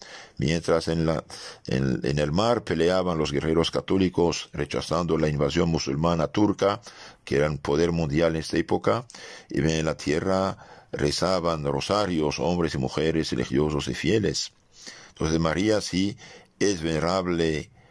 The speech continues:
a los infiernos y los demonios tienen que respetarla, tienen que respetarla. María triunfó de Satanás junto con Jesús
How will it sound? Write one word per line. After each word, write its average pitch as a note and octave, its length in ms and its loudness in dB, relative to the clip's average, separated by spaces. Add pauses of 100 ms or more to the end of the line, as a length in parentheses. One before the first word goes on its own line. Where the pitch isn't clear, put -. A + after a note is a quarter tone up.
(300)
a C2+ 80 -4
los B1 220 -4
infiernos G#2+ 800 0
y D#2 200 2
los C#2+ 160 0
demonios F2+ 720 2
tienen B2 460 2
que E2+ 400 2 (400)
respetarla, D2+ 1200 -2
tienen D#2+ 440 0
que C#2+ 460 -2
respetarla. C#2+ 960 -2 (420)
María A2+ 760 0 (200)
triunfó E2+ 600 2
de F#2 100 2
Satanás E2+ 720 -2 (160)
junto C#3 580 2
con E2+ 180 0
Jesús F2+ 640 2